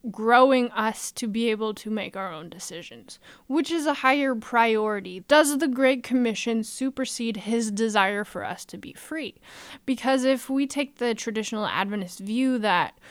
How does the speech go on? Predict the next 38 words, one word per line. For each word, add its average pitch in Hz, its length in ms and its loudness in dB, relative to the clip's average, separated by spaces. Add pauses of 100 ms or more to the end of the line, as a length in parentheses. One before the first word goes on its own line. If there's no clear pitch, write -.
(360)
um, 214 280 4
in 233 120 2
order 285 320 6
to 220 220 2
reach 233 400 0
the 233 120 6
world, 202 600 2 (180)
God 208 280 6
wants 214 340 2
us 180 200 0
to - 140 -12
do 185 300 -2
A, 202 200 4
B, 196 200 -2
and 190 120 -2
C 175 240 -4
with 175 200 -4
our 180 180 4
lives, 185 300 2
and 196 160 0
it's 190 120 -6
our 190 160 2
job 190 280 -2
to - 80 -6
figure 202 360 -2
out 175 160 2
what 180 200 -8
that - 220 -4
A, 190 120 -2
B, 185 220 -6
and 160 140 -6
C 196 240 -4
is 196 180 0
so 196 180 -2
we 202 100 0
can 190 160 -6
help 220 260 2
him 247 160 6